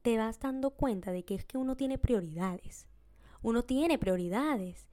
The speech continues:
O sea, yo, por ejemplo, me invitaron a esta fiesta y yo decía, "Bueno, voy, no voy, ¿qué hago?", tal. Pero yo después pensaba, "Ok, yo casi que no de-, no tengo días libres. El día siguiente es mi único día libre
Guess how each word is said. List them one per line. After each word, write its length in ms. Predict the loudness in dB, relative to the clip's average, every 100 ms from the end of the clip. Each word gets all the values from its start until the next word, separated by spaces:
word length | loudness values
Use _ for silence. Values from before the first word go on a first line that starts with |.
| -20 -6
O 40 | 8
sea, 100 | 8
yo, 80 | 10
por 100 | 8
ejemplo, 240 | 6 4
me 80 | 4
invitaron 340 | 2 0 0
a 20 |
esta 180 | 0 2
fiesta 380 | 4 4 2 2
y 60 | 2
yo 80 |
decía, 320 | 2 -2 -2 0
"Bueno, 300 | 2 0 -4 -14 -20 6
voy, 460 | 12 12 12 12 8
no 220 | 2 4
voy, 420 | 6 8 8 4
¿qué 320 | 0 0 2 2
hago?", 420 | 4 2 2 0
tal. 180 | -2 -6 -10 -2
Pero 120 | 0
yo 60 | 2
después 240 | 4 4 6
pensaba, 540 | 4 2 0 -2 -2
"Ok, 240 | -4 -4 -6 -8 -14 -4
yo 120 | -2
casi 220 | 0 -2 -2
que 100 | -2
no 140 | 0
de-, 180 | -2 -4
no 200 | -2 0
tengo 300 | 2 4 6
días 240 | 4 2 -2
libres. 480 | -4 -6 -6 -10 -14 -20 -20 -20 -20 -20 -20 -20 -20 -20 -20 -20 -20 -2
El 120 | 2 4
día 160 | 2
siguiente 480 | 2 2 4 2 0
es 160 | 0 0
mi 180 | -2 4
único 400 | 6 6 4 2
día 180 | 0 -2
libre 480 | -2 -2 0 0